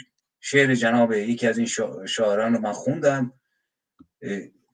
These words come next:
و یکی دیگه از اینا. در سومین روز برپایی چهلمین نمایشگاه بین‌المللی کتاب استانبول، شاعرانی از ایران و ترکیه در عصر شعر غزه دربارهٔ غزه و فلسطین شعر می‌خوانند.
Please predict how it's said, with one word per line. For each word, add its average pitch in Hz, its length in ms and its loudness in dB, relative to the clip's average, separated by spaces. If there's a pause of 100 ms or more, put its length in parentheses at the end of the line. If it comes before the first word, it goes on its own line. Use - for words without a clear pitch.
(100)
و 117 100 0
یکی 135 280 2
دیگه 117 160 4
از 113 120 2
اینا. 95 180 -6
در 113 160 -2
سومین 131 560 6
روز 143 180 -4
برپایی 127 580 2
چهلمین 110 440 -2
نمایشگاه 107 540 -2
بین‌المللی 101 600 -4
کتاب 107 260 -6
استانبول، 104 560 -4
شاعرانی 123 560 4
از 110 140 -2
ایران 120 300 2
و 117 80 2
ترکیه 117 480 -4
در 123 160 -2
عصر 113 260 -4
شعر 107 380 -2
غزه 127 180 -2
دربارهٔ 117 420 2
غزه 110 220 2
و 110 80 0
فلسطین 101 380 -4
شعر - 240 -2
می‌خوانند. - 300 -20